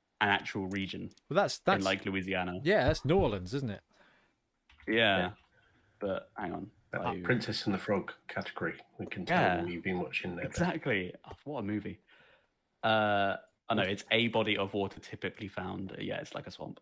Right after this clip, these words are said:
Speaker 1: Okay.
Speaker 2: That makes
Speaker 1: My
Speaker 2: sense.
Speaker 1: bad.
Speaker 2: I've given her frog lady nature.
Speaker 1: Yeah.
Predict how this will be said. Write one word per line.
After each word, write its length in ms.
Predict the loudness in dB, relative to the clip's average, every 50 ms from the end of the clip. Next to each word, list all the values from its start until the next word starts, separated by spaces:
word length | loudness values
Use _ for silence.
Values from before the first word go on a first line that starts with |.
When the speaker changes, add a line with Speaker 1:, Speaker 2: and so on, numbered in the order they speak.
| _ _ _ _ -8 -8 -8 -10
Speaker 1:
Okay. 220 | -10 -10 -10 -12 -12 -16 _ _ -18 -18 -18 -20 _ _ _ _ _ _
Speaker 2:
That 60 | 2 4
makes 260 | 4 4 2 2 4
Speaker 1:
My 200 | 4 4 4 4
Speaker 2:
sense. 60 | 2
Speaker 1:
bad. 280 | 2 0 0 -2 -4 -8 -14 -20 -20 _ _ _ -16
Speaker 2:
I've 100 | -6 0
given 200 | 2 2 4 4 4
her 220 | 4 4 4 2 0 -6 _ -4 2
frog 280 | 4 4 4 4 2 2
lady 220 | 0 0 0 0 -2
nature. 380 | -4 -6 -6 -8 -8 -8 -8 -8 -10 -14 _ _ _ _ _ _ _ _ _ _ _ _ _ _ _ _ _ _ _ _ _ -20 -16 -10
Speaker 1:
Yeah. 220 | -6 -6 -4 -4